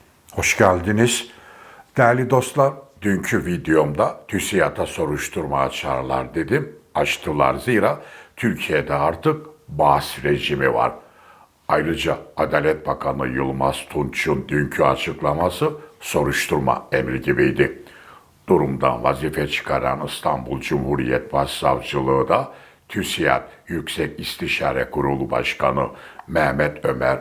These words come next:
Arif Aras'ı adil yargılamayı etkileme ve gerçeğe aykırı bilgiyi yayma suçlamalarını yaptı.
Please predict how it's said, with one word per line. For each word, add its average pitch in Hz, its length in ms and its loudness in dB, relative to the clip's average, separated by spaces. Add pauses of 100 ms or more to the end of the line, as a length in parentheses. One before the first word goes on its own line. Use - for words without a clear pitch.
(120)
Arif 135 460 2
Aras'ı 85 540 0 (500)
adil 85 480 2
yargılamayı 62 840 0
etkileme 69 760 0
ve 110 120 4 (420)
gerçeğe 73 600 2
aykırı 65 680 -4
bilgiyi 67 680 0
yayma 65 440 2 (120)
suçlamalarını 64 1040 -2
yaptı. 60 440 0